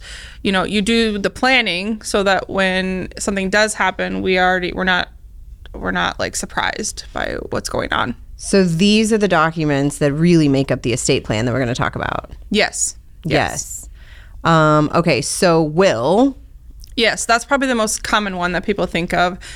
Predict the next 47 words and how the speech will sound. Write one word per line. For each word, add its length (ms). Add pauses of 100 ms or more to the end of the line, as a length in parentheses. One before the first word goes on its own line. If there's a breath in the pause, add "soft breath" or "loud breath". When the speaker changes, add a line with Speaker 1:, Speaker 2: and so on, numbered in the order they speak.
(200 loud breath)
Speaker 1:
The, 320
the 100
fancier 800
long 500
term 320
is 180
the 120
last 500
will 300
and 180
testament. 560
Speaker 2:
Oh, 100
Speaker 1:
It's 120
Speaker 2:
yes. 400
Speaker 1:
kind 160
of 60
an 100
Speaker 2:
In 120
scrolly 1040
letters. 220
Speaker 1:
Letters, 520
yes, 340
kind 180
of 80
antiquated. 840 (380 loud breath)
Although 300
ours 440
now, 280
the 100
way 160
we 160
do 200
ours, 400
they're, 340
it's 180
very 220
modern. 500 (460 loud breath)
Speaker 2:
I 80
always 220
get 360
confused 800
when 180
I 140
just 200
say 260
will, 720
like, 320